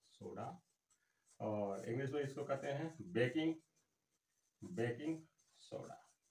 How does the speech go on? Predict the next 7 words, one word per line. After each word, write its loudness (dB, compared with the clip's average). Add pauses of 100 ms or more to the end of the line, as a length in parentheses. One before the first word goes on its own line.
(640)
right? 4 (1300)
तो 8
what 12
the 12 (520)
chemical 12
formula 12 (920)
of 12